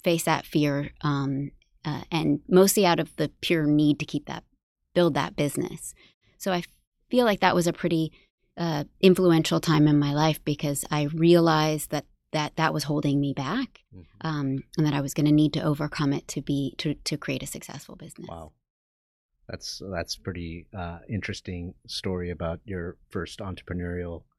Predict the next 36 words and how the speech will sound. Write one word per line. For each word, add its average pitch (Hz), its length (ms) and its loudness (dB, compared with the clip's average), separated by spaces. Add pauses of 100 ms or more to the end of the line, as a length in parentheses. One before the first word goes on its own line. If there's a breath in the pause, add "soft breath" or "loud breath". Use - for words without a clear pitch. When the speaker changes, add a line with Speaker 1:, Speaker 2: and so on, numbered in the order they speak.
(340)
Speaker 2:
venture. 90 600 -6
And, 85 480 -8
um, 82 500 -12 (580)
I 95 80 -6
would, 101 320 0 (100)
I 107 80 -4
mean, 95 200 -4
just - 200 -10
before 92 540 -2
I 85 80 -2
hand 92 160 -2
it 90 80 -4
over 87 180 -4
to - 160 -12
my 87 80 -2
partner 95 340 -2
here, 85 240 -4
I 92 40 -6
would 104 260 -2
like 95 200 -2
to 95 100 -8
know, 95 140 -6
when 87 120 -8
you 85 80 -12
said 87 220 -8
you 90 80 -10
read 92 220 -8
some 87 160 -10
books, 92 420 -12 (400)
do 110 80 -6
you 117 60 0
remember 120 320 0
what 135 160 -2
those 151 160 -6
books - 280 -10
were? 151 180 -8